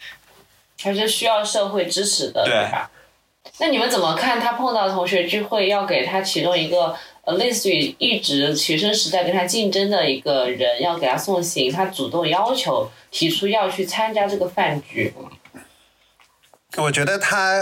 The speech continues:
Speaker 3: 呃，其实不够格跟这个人，呃，他只是在潜意识里觉得这个是他的一个竞争对手一样，但事实上那个人根本没有
Speaker 2: 没有在乎过他。
Speaker 3: 看得起他。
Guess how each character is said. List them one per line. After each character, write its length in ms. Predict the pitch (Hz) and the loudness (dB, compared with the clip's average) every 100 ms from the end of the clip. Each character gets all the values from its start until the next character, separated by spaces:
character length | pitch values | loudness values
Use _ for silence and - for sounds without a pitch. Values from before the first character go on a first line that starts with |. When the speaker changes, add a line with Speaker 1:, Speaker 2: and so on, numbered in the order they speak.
| - | 0
Speaker 3:
呃， 80 | 151 | -2
其 200 | - 170 | 0 0
实 260 | 190 170 | 0 0
不 160 | 135 190 | -2 -2
够 220 | 226 202 | -2 -2
格 240 | 127 120 | -2 -2
跟 180 | 117 151 | 0 -2
这 100 | 147 | 0
个 100 | 143 | 0
人， 300 | 117 107 117 113 147 | 0 -2 -4 -8 -2
呃， 260 | 120 107 | 0 0
他 240 | - - 220 | 0 -2 -2
只 140 | 160 | -2
是 180 | - 190 | -2 -2
在 140 | 190 | 0
潜 320 | 170 - - 156 | 0 -2 -2 0
意 100 | 220 | 0
识 180 | - | 0
里 140 | 131 113 | -2 -4
觉 160 | 110 | -2
得 280 | 101 120 101 - - - | 0 0 -2 -6 -10 -6
这 100 | 160 | -2
个 140 | 127 | -2
是 140 | - | -2
他 160 | 135 135 | -2 -2
的 100 | 135 | -2
一 100 | 135 | -2
个 140 | 127 | -4
竞 240 | 120 151 131 | -2 -2 -2
争 160 | 127 | -2
对 160 | 143 131 | -2 -2
手 180 | 107 98 | -2 -2
一 100 | 104 | -2
样， 140 | 107 | 0
但 140 | 127 180 | 0 0
事 160 | 269 | 0
实 140 | 208 139 | 0 0
上 180 | 165 | 0
那 100 | 170 | 0
个 80 | 170 | 0
人 140 | - - | 0 -2
根 100 | 165 | -2
本 140 | 165 | -2
没 140 | 113 131 | 0 0
有 340 | 190 117 98 | 0 -2 -4
Speaker 2:
没 80 | 131 | -2
有 160 | 175 160 | 0 2
在 200 | 180 156 | 2 2
乎 140 | 123 | 2
过 180 | 117 107 | 0 0
他。 100 | 101 | 0
Speaker 3:
看 120 | 101 | 0
得 60 | 104 | -2
起 60 | |
他。 80 | - | -6